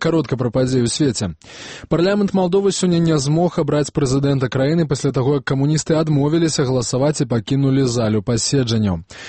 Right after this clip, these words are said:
Паўночнакарэйскія вайскоўцы заявілі, што Паўднёвая Карэя павінна выбачыцца за ўзброеную правакацыю ў Жоўтым моры. Раней Сеул паведаміў, што яго вайсковы карабель распачаў папераджальны агонь па судне К Н Д Р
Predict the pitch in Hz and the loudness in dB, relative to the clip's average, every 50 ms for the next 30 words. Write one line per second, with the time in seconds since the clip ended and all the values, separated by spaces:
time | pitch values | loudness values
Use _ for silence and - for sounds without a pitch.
0 | - - - 143 131 135 143 135 - 156 135 147 143 151 139 - - 160 135 139 | -16 -6 -2 -2 0 0 0 0 0 0 0 0 0 0 0 0 0 0 0 2
1 | 139 131 - - - - 190 196 185 - 196 180 160 170 165 160 175 180 175 - | 0 0 -2 -4 -2 0 0 0 0 0 -2 0 2 2 2 2 2 0 0 0
2 | - 165 - - 151 147 147 143 135 143 151 160 170 170 156 147 139 123 107 - | -2 -4 -2 0 0 0 0 0 0 0 0 2 2 2 2 2 0 0 0 0
3 | 131 127 160 180 165 170 165 156 165 165 156 139 123 120 139 156 170 180 175 160 | 0 0 2 0 2 0 0 0 2 2 0 0 0 2 2 2 2 2 0 0
4 | - - 170 151 - - 170 156 131 135 143 139 135 123 120 120 131 147 147 147 | 0 -2 -2 -2 -2 0 0 0 2 2 2 2 2 2 0 2 0 0 2 2
5 | 147 139 120 120 127 120 120 110 - 143 143 135 - 156 151 143 127 135 131 123 | 2 0 0 0 -2 -2 -2 -2 0 -2 -2 -2 0 0 0 2 2 0 0 0
6 | - 143 139 139 147 160 156 139 123 101 80 - - - - - - - 123 123 | 0 0 2 2 2 2 2 2 0 0 -2 -6 -12 -20 -20 -20 -10 -4 -2 0
7 | 120 123 127 117 - - 135 131 120 - 127 127 139 170 180 196 190 185 175 - | 2 2 0 0 0 0 0 0 0 0 0 0 0 2 2 2 2 2 0 0
8 | - - 156 151 160 190 190 180 147 - - 175 160 151 - 151 135 127 123 131 | 0 0 0 2 2 2 2 2 0 0 0 0 0 0 0 0 0 0 0 0
9 | 151 165 160 160 143 139 - - 139 123 - 139 139 135 110 - 135 110 - 131 | 0 0 0 0 0 -2 -2 -2 -4 -2 0 0 0 0 0 -2 -4 0 0 0
10 | 127 120 113 107 120 123 139 147 147 143 135 120 107 101 120 127 131 120 - 135 | 2 2 0 0 0 0 0 2 2 2 2 2 0 0 0 0 0 0 0 0
11 | 135 127 - - - 123 113 107 107 104 98 - - 113 113 113 113 113 110 127 | -2 -2 -2 -4 -2 -2 0 2 0 0 0 -2 0 0 2 2 2 2 2 0
12 | 123 123 123 120 107 92 | 0 2 0 0 -2 -4